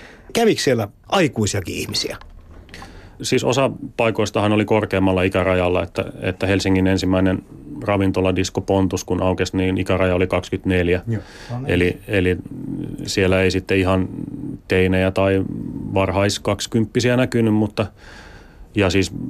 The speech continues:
Speaker 2: tuossa kirjassa on pari valokuvaa vuodelta seitsemänkymmentä siitä asiakaskunnasta, niin kyllä ne aika aikuisilta näyttää varmaankin, yli kolmekymppisiltä, ellei vanhemmilta.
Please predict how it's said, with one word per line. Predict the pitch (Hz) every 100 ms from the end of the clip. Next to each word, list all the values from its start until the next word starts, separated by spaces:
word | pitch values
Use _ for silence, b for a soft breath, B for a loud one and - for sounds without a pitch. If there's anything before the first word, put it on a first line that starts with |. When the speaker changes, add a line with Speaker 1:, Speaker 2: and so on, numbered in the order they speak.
| - -
Speaker 2:
tuossa | - 95 95
kirjassa | 104 95 95 -
on | 92
pari | 92 98
valokuvaa | 95 95 95 92 92
vuodelta | 92 92 92
seitsemänkymmentä | 95 92 - 104 101 120 120 110
siitä | 117 113
asiakaskunnasta, | 113 113 110 - 110 104 101 98
niin | 98
kyllä | 92 92
ne | 95
aika | 95 92 92 - - - - -
aikuisilta | 95 92 92 90 92 101
näyttää | 101 101 - 107
varmaankin, | 107 104 104 98 101 - -
yli | 95 95
kolmekymppisiltä, | 104 98 104 117 113 117 110 107
ellei | 113 110
vanhemmilta. | 107 104 104 107 101